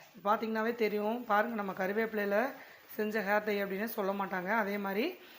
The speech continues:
நம்ம ஆயில் சேர்த்துருக்கோம் அப்படின்னு தான் நிறையா பேர் நினைப்பாங்க. கண்டிப்பா இதுல ஒரு சொட்டு ஆயில் கூட நம்ம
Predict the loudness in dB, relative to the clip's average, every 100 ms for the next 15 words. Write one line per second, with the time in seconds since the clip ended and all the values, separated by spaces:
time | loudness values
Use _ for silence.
0 | -10 -2 4 6 8 6 4 2 0 0
1 | 0 0 0 -2 0 0 2 0 0 -4
2 | -4 -4 -4 0 -2 -2 -10 -18 -6 -4
3 | 0 2 4 4 2 0 -2 2 6 6
4 | 4 2 0 -2